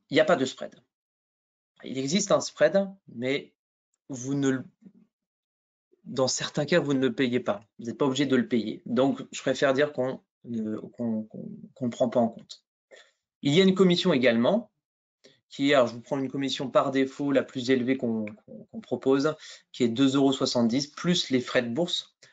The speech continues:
Donc les frais de bourse, c'est si vous faites du Nasdaq, bah, le Nasdaq, ça appartient au C M E,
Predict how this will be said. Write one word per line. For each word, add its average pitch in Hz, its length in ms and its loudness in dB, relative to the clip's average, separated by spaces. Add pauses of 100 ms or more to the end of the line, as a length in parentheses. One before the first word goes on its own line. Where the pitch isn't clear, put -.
(140)
Donc 110 140 -10
les 113 60 -2
frais 110 200 -4
de 104 60 -10
bourse, 127 260 0
c'est 101 140 -6
si - 180 -6
vous 113 80 0
faites 110 340 -4
du 107 200 -6
Nasdaq, 113 640 0
bah, - 120 -6
le 107 60 -6
Nasdaq, 107 300 0
ça - 120 -6
appartient - 260 -8
au 117 100 2
C 113 180 -2
M 107 140 -2
E, 123 160 0